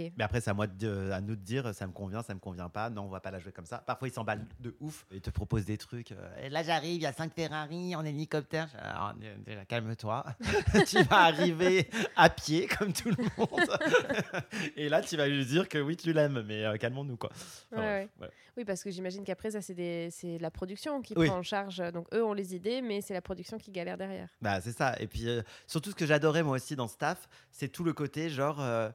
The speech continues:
Speaker 1: Ah là là, il veut lui dire qu'il l'aime et tout, faut préparer une date pour ce soir. T'appelles la déco, parce qu'il y a un pôle décoration aussi,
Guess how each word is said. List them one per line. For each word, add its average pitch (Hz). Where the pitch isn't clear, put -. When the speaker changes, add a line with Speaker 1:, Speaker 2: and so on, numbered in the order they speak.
Speaker 1:
Ah 160
là 147
là, 147
il 147
veut 139
lui 135
dire 135
qu'il 139
l'aime 139
et 131
tout, -
faut -
préparer 131
une 127
date 135
pour -
ce -
soir. 135
T'appelles 139
la 113
déco, 120
parce -
qu'il 113
y -
a 95
un 92
pôle 101
décoration 98
aussi, 143